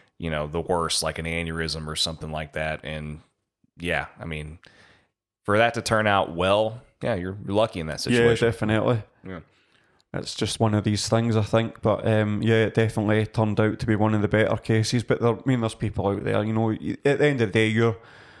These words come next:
Speaker 2: if you're hunting a bird, your bird's on the edge all the time. It's pushing and pushing itself, and it's fully committed to the cause. And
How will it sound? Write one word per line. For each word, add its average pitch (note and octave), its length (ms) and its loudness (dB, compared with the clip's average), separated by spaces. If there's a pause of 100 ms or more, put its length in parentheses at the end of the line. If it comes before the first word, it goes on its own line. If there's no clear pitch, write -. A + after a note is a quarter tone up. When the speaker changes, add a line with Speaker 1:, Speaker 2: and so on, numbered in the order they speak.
(300)
Speaker 2:
if - 120 -14
you're C3 140 4
hunting G#2+ 300 -2
a A2 80 2
bird, G#2+ 340 -2
your A2+ 120 2
bird's G#2 440 -2
on G#2+ 160 0
the G#2 120 2
edge G2+ 260 0
all G2+ 180 0
the G2+ 100 -2
time. G2+ 360 -2 (120)
It's - 480 -2
pushing A2+ 500 -6
and G#2 180 -2
pushing - 340 -2
itself, G#2+ 560 -2
and A2+ 120 0
it's - 220 -4 (220)
fully A#2+ 540 0
committed A2+ 580 -2
to A#2+ 100 -2
the G#2 100 0
cause. C3 540 0 (520)
And G#2+ 400 0